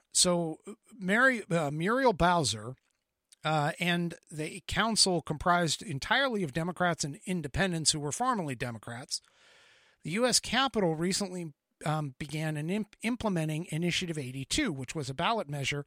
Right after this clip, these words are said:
to increase tipped workers', um, base wage more than threefold. As a result, for service, uh, full-service restaurant employment,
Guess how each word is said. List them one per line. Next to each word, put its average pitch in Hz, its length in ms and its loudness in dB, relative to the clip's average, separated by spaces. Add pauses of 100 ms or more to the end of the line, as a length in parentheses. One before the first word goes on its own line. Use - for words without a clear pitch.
(380)
to 214 120 2
increase 247 480 2
tipped - 320 0
workers', 143 720 -2 (640)
um, 143 360 0 (100)
base 233 320 2
wage 131 580 -6
more 175 380 4
than 147 320 0
threefold. 220 920 0 (1080)
As 170 240 4
a 147 60 2
result, 208 540 4 (440)
for 220 320 0
service, 196 640 2
uh, 175 140 2
full-service 180 800 0 (100)
restaurant 175 520 0
employment, 175 600 -2